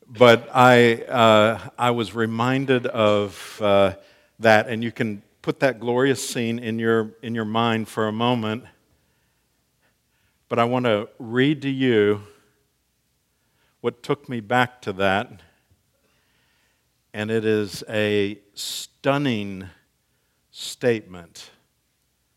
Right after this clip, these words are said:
by Charles Spurgeon. He said, "I have learned to kiss the wave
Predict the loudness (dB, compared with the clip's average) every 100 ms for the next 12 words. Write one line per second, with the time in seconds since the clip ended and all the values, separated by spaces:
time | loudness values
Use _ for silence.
0 | _ _ _ _ -12 -12 -10 -2 -2 -2
1 | -6 -8 -6 -6 -10 -20 -20 _ _ _
2 | _ _ _ _ _ _ _ _ _ _
3 | _ _ _ _ _ _ _ _ _ _
4 | -6 -4 2 4 4 4 4 4 0 0
5 | 0 2 2 0 -4 -10 -20 _ _ -12
6 | -12 -12 -8 -4 -2 -4 -8 -4 -4 0
7 | 0 2 0 -4 -8 -16 -20